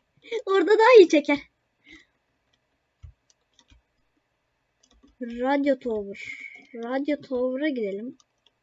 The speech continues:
Radyo Tower. Kabin var şu ileride. Kabinin de azıcık ilerisinde Radyo Tower var. Şurada bir yerde bakın. Şurada.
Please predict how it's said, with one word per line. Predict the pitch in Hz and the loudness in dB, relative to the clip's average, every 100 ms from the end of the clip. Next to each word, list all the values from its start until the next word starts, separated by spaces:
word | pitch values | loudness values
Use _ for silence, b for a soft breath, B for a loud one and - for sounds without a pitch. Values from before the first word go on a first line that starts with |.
| _ _ _ _ _ _ _ _ _ | _ _ _ _ _ _ _ _ _
Radyo | 220 226 226 | -14 -12 -12
Tower. | 220 208 233 254 - - - - - _ - - _ _ _ _ | -12 -12 -14 -18 -20 -20 -20 -20 -20 _ -20 -20 _ _ _ _
Kabin | - 233 262 247 | -10 -4 -2 -4
var | 214 | -8
şu | 220 220 | -12 -12
ileride. | 214 196 208 240 269 277 370 _ _ _ _ _ | -10 -10 -10 -8 -8 -8 -12 _ _ _ _ _
Kabinin | - 220 220 233 220 | -16 -12 -12 -10 -12
de | |
azıcık | 208 220 226 - | -12 -12 -14 -18
ilerisinde | - 220 208 214 - 226 233 262 285 - - - - - | -14 -12 -10 -14 -16 -12 -8 -8 -8 -14 -20 -20 -18 -14
Radyo | 220 233 240 226 | -10 -10 -8 -8
Tower | 214 208 196 196 | -8 -12 -10 -12
var. | 190 | -14
Şurada | 202 - 240 220 | -12 -10 -8 -6
bir | |
yerde | 214 214 214 | -8 -8 -10
bakın. | 202 196 202 _ | -12 -16 -20 _
Şurada. | - 226 214 | -16 -14 -14